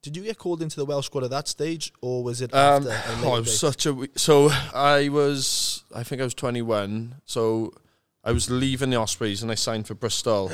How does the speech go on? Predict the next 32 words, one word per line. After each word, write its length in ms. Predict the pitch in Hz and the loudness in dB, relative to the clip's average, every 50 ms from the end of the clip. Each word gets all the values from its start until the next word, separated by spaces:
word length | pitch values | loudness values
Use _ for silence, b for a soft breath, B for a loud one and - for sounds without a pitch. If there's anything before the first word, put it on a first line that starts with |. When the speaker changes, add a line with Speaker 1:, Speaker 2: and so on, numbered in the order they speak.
| 92 - - | -8 -10 -12
Speaker 1:
<clears throat> 40 | - | -16
That's 340 | - 190 - 135 - - | -14 -12 -10 -8 -8 -6
right. 140 | 135 117 110 | -6 -6 -4
Speaker 2:
But 100 | 120 120 113 | -2 0 2
they 100 | 120 117 | 2 2
had, 300 | 113 127 123 120 117 117 117 117 - - - - - - _ _ _ - | 2 2 2 0 0 -2 -4 -8 -12 -10 -10 -12 -12 -16 _ _ _ -6
um, 680 | 104 110 107 104 107 110 107 107 107 107 107 107 - - - | -4 -4 -4 -2 -4 -4 -4 -4 -4 -6 -6 -8 -8 -10 -10
a 60 | - | -8
trial 340 | - - - 123 117 117 117 | -6 -2 0 2 2 2 0
game 420 | 110 - 120 113 107 107 104 98 98 _ _ _ _ _ _ _ _ _ _ _ _ - | 0 0 0 0 0 -2 -4 -6 -10 _ _ _ _ _ _ _ _ _ _ _ _ -6
in 120 | 117 117 | -4 -2
the 80 | 113 110 | -2 0
Liberty 300 | 110 107 101 - - 113 | -2 -2 -4 -6 -8 -6
Stadium. 760 | - - - 113 107 107 104 113 107 98 92 95 101 107 113 - | -6 -4 -2 -2 -4 -2 -2 -2 -2 -2 -2 -4 -6 -8 -8 -4
Speaker 1:
Possibles 500 | 135 123 123 - 123 123 131 127 127 117 131 | -2 -2 -2 -2 -2 -2 -2 -4 -4 -4 -6
were 200 | 127 123 120 110 | -6 -6 -6 -2
Speaker 2:
Yeah, 340 | 120 131 131 127 123 113 110 | 2 4 6 6 6 4 2
so 240 | - - 143 135 131 | 2 2 4 6 6
it 80 | 131 131 | 4 4
was 120 | 127 - | 2 0
sort 220 | - 147 135 104 | 0 2 2 2
of 140 | 123 123 120 127 | 0 -2 0 0
like, 380 | 127 123 120 _ - - - - | -2 -2 -2 _ -16 -16 -8 -2
I 100 | 120 135 | 0 0
hadn't 200 | 143 135 120 113 | 2 2 0 -2
played 300 | - 143 135 131 120 117 | -2 -2 -2 -2 -2 -2
rugby 320 | 127 123 120 - 127 127 | -2 -4 -4 -4 -10 -6
since, 680 | 123 - 135 117 110 107 - - - - - - - - | -6 -4 -4 -4 -4 -2 -2 -2 -2 -2 -4 -6 -6 -6
like, 180 | - 104 - - | -8 -8 -8 -8
February 520 | - - 110 98 92 107 110 104 98 98 | -4 -2 -2 -2 -2 -2 -2 0 0 0
or 60 | 95 | -2
March. 600 | 98 95 87 85 90 107 123 - - - - - | -4 -4 -6 -4 -6 -6 -6 -6 -10 -14 -14 -14